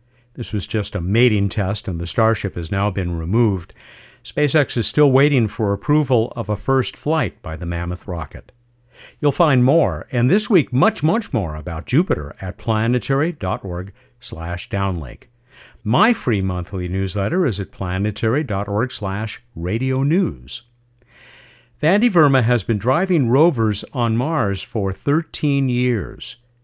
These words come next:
As you'll hear, tooling across the red planet is not the only thing she loves about her job at nasa's Jet Propulsion Lab.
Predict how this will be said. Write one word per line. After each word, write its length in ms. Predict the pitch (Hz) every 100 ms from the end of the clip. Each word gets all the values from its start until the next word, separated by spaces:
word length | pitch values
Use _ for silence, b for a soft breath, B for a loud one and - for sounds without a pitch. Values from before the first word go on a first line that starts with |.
| _ -
As 220 | 95 82
you'll 200 | 90 85
hear, 440 | 80 151 156 120
tooling 440 | 101 - 151 143 110
across 400 | 101 117 110 104
the 120 | 104
red 240 | 98 95
planet 440 | - 123 131 113 - B B B B
is 100 | 117
not 200 | 113 196
the 120 | 220 147
only 220 | 247 285
thing 240 | - 107
she 160 | 101 104
loves 340 | 98 117 160
about 240 | 120 95 85
her 120 | 85
job 420 | 80 92 92 131
at 140 | 120
nasa's 480 | 87 82 82 - 76
Jet 240 | - 101 -
Propulsion 500 | 95 113 123 - 92
Lab. 340 | 87 95 131